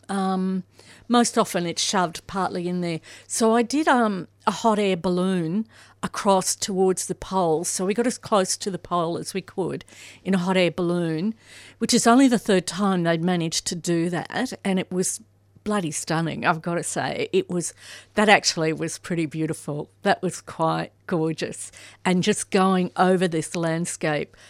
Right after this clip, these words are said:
that's a combination of walking on the moon and, and being frozen while you're at it 'cause it's awfully cold up there. But they have that big fire in the top, so you're not that bad. But, um,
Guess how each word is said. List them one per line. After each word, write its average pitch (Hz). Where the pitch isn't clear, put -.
that's -
a -
combination 170
of 160
walking 170
on 165
the 156
moon 156
and, 156
and 160
being 160
frozen 165
while 156
you're 160
at 156
it -
'cause -
it's -
awfully 170
cold 165
up -
there. 156
But -
they 160
have 196
that -
big 160
fire 180
in 165
the 165
top, -
so 185
you're 208
not 392
that 175
bad. 160
But, -
um, 190